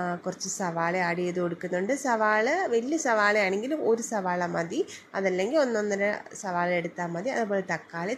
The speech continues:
തക്കാളിയും പുളിയുടെ അനുസരിച്ചിട്ട് ആഡ് ചെയ്ത് കൊടുക്കുക. അധികം പുളി ഉള്ളതാണെങ്കിൽ ഒരു തക്കാളി മതിയാവും. പിന്നെ തേങ്ങ, തേങ്ങ നിങ്ങളുടെ കയ്യിൽ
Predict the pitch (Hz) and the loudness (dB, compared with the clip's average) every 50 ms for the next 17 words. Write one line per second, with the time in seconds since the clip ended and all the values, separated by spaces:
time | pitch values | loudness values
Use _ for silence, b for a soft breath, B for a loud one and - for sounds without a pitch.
0 | - 247 220 - - 220 214 220 226 220 214 196 185 180 180 185 180 175 170 175 | -4 -6 -8 -6 -6 -4 -2 -2 -2 -2 -2 -4 -4 -2 -2 -2 -2 -2 -4 -6
1 | 170 - 185 170 175 - 196 208 196 175 165 165 170 170 175 170 180 175 175 170 | -6 -6 -6 -6 -6 -6 -6 -4 -2 -2 -2 -2 -2 -2 -2 -2 -2 -2 -2 -2
2 | 170 165 - - 247 262 254 214 220 214 220 214 208 214 202 202 208 202 196 196 | -2 -4 -4 -2 -2 0 0 0 0 -2 -2 -4 -4 -2 -2 0 0 0 0 0
3 | 196 202 190 190 190 190 196 220 247 262 240 214 196 196 185 180 - - 170 170 | 2 0 0 0 0 -2 -2 0 0 0 0 0 0 -2 -6 -6 -6 -6 -6 -4
4 | 170 175 170 160 160 160 165 160 165 202 269 269 B B B B B B - - | -4 -4 -4 -2 -2 -2 0 0 0 -2 -4 -6 B B B B B B -2 0
5 | 208 196 208 220 220 - 196 180 170 170 170 165 180 220 269 320 B B B B | 0 0 0 -2 -2 -4 -4 -4 -4 -2 -2 -2 0 0 0 -2 B B B B
6 | - - - 214 214 220 233 233 226 214 214 208 208 214 214 208 214 208 208 208 | -12 -4 0 2 2 4 4 4 4 4 4 4 2 2 0 0 0 -2 0 0
7 | 208 | 0